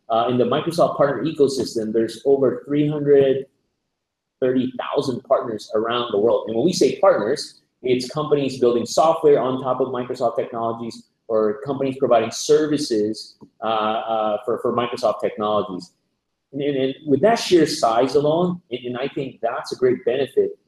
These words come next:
for a lot of organizations investing in the Microsoft ecosystem. Certainly, Microsoft will do their best providing all the best of breed technologies, but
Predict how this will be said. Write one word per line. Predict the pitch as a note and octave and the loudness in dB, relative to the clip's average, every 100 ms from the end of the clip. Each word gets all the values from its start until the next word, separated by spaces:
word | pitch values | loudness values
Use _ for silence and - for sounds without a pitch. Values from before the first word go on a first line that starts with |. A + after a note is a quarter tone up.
| - | 0
for | |
a | C3+ | 2
lot | E3 A3 | 4 4
of | G3 | 4
organizations | C3+ C3+ B2 A#2 A2+ A#2+ A2+ - _ - | 4 4 2 2 0 -4 -8 -14 _ -8
investing | B2+ A#2+ D#3+ E3 - A2 G#2+ | -4 0 0 0 -2 -2 -4
in | A#2+ | -8
the | A#2 | -6
Microsoft | A2 A#2+ - A#2 - | -4 -6 -4 -4 -2
ecosystem. | C3 B2 G#2+ G2 - - _ _ _ | -2 -2 -2 -4 -8 -16 _ _ _
Certainly, | - G3+ F3 D3 | 0 4 4 4
Microsoft | C#3 D3+ D3 C#3+ | 2 0 2 4
will | C3+ | 4
do | C3+ | 4
their | C3+ A#2 | 4 4
best | A#2+ D3+ - | 4 2 2
providing | C3+ A2+ A2 A2+ A2+ | 2 4 4 2 -2
all | A#2 B2+ B2+ C3 B2+ - _ | 0 2 2 2 -2 -16 _
the | G#2 | -6
best | C#3 C#3+ | -2 -2
of | C#3 | -2
breed | B2+ C3 | -4 -2
technologies, | B2+ - A2+ B2+ C3+ E3 - | -4 -4 -6 -6 -8 -8 0
but | A#2+ | 2